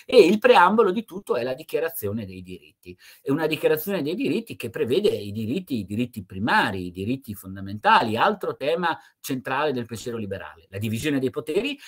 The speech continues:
e il fatto che il, del, ogni uomo possiede diritti naturali inalienabili, di natura formale,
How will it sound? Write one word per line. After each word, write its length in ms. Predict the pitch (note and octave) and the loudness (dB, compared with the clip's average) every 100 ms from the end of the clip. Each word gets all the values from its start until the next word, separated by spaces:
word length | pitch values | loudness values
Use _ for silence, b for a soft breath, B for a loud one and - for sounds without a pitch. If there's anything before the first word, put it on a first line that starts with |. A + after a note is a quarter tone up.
| B | B
e 80 | |
il 60 | A2+ | -8
fatto 460 | D#3+ E3+ F3+ A3 G#3 | 0 0 2 0 -2
che 140 | D#3+ | 2
il, 400 | D#3+ B2+ A#2+ A2+ | 2 2 -2 -4
del, 460 | A2 G#2+ G#2 A2 A2 | -6 -6 -8 -6 -2
ogni 280 | C#3+ F3 F3+ | -2 -2 0
uomo 340 | D#3 G3 A3+ | 0 2 0
possiede 420 | C3+ - D3 B2+ | -6 -8 -6 -4
diritti 380 | A2 C3 D3 A#2 | -4 -4 -6 -6
naturali 540 | A2+ - B2 A#2 G#2 | -8 -6 -4 -2 -4
inalienabili, 680 | G2 G2 G2+ A2 G2+ - G#3 | -6 -6 -4 -4 -4 -6 -4
di 80 | G2 | -4
natura 320 | G2 A2+ A2 | -6 -8 -8
formale, 600 | - A2 A2 G2+ D#3 A#3 | -8 -6 -4 -4 -4 -4